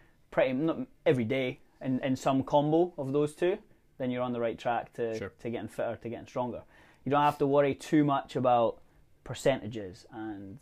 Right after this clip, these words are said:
Speaker 1: whatever it is. If you move with intensity, let's say five, three to five times a week, you're on the right track to, to, to whatever it is your, your goals
Speaker 2: Yeah.
Speaker 1: are, essentially.
Speaker 2: Yeah.
Speaker 1: And then different down the line, if you're looking at competition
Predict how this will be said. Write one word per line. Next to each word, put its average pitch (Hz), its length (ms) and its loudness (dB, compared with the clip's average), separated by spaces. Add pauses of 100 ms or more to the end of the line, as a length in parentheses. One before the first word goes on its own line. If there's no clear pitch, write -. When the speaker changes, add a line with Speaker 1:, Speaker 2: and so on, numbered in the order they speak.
Speaker 1:
whatever 123 280 -4
it 104 140 -6
is. - 140 -14
If 117 140 -16
you 123 120 0
move 156 500 4
with 131 100 -4
intensity, 123 720 -4 (220)
let's 120 160 -6
say 110 120 -6
five, 117 540 -4 (160)
three 165 200 0
to 143 100 -4
five 135 380 0
times 135 280 -2
a 131 60 0
week, 156 300 -2 (440)
you're 127 140 -2
on 120 80 -2
the 117 80 -4
right 113 180 -4
track - 360 -10
to, 107 200 -10 (400)
to, 104 260 -12 (800)
to 120 100 -6
whatever 117 300 0
it 117 80 2
is 117 80 -4
your, 113 160 -2
your 117 240 0
goals 117 280 0
Speaker 2:
Yeah. 131 60 4
Speaker 1:
are, 139 180 2
essentially. 131 460 -4 (140)
Speaker 2:
Yeah. 107 200 -4 (120)
Speaker 1:
And 139 140 0
then 139 320 0
different 151 340 2
down 143 160 4
the 135 80 0
line, 143 240 4
if 131 100 -4
you're 135 100 2
looking 135 260 2
at - 80 -10
competition 156 640 -2